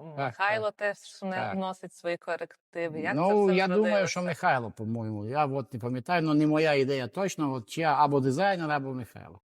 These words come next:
Speaker 2: Довго велися перемовини
Speaker 1: Так,
Speaker 2: і
Speaker 1: так, так.
Speaker 2: врешті-решт визначилися саме з цим.
Speaker 1: С-, спочатку була ідея зробити ручку з метала повністю.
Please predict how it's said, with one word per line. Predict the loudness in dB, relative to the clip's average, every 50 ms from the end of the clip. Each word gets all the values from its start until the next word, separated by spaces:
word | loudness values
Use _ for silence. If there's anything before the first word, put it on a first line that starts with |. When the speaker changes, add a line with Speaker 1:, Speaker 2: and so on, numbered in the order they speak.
| _ _ _
Speaker 2:
Довго | -8 -2 -2 0 -2 -2 -4
велися | -8 -8 -8 -8 -10 -12 -16
перемовини | -12 -12 -10 -8 -6 -6 -6 -6 -4 -4 -4 -4 -2 -2 -2 -2 -4 -4 -4 -6 -4
Speaker 1:
Так, | -2 -2 -2 -2
Speaker 2:
і | -4 -4 -6 -6
Speaker 1:
так, | -8 -8 -10 -14 _
так. | -18 -18 -18 _ _ _ _ _ -16
Speaker 2:
врешті-решт | -6 -4 -4 -6 -6 -10 -10 -8 -6 -6 -6 -8 -12 -20 _
визначилися | -12 -8 -8 -8 -8 -8 -10 -12 -12 -12 -12 -12 -14 -20
саме | -20 -20 -12 -10 -10 -8 -8 -10 -12
з | -14 -16 -18 -10
цим. | -6 -6 -4 -4 -6 -8
Speaker 1:
С-, | -10 -12 -14
спочатку | -12 -4 -4 -2 2 2 2 2 4 2 2
була | 4 4 4 4 6
ідея | 4 4 4 2 4 4 4 4
зробити | 4 2 0 0 -2 -4 -2 0 0
ручку | 0 0 0 -2 -4 -4 -2 0
з |
метала | 0 0 0 0 0 0 0 0
повністю. | 0 6 6 6 6 4 -2 -10 -14 -18